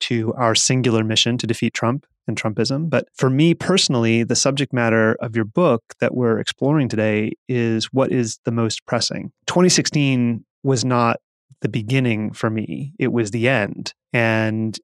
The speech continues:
it was the Southern strategy when I began to dig into it and, a-, and realized that it was a really cynical electoral calculation,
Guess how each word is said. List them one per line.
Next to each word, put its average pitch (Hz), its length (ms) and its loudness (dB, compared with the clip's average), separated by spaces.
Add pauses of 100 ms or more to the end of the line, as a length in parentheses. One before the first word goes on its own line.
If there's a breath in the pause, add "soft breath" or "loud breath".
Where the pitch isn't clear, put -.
it 127 160 0
was 117 720 0
the 120 80 -2
Southern 143 420 2
strategy 123 600 2
when 127 160 0
I 113 60 0
began 107 260 -2
to 104 80 -8
dig 104 180 -2
into 113 300 -2
it 147 120 0
and, 107 220 -4 (580)
a-, 113 220 -4
and 107 400 -4
realized 110 720 0
that 107 140 -2 (200)
it 117 140 -6
was 117 280 -4 (180)
a 117 80 -2
really 120 380 0
cynical 117 560 0
electoral 107 440 0
calculation, 110 840 -2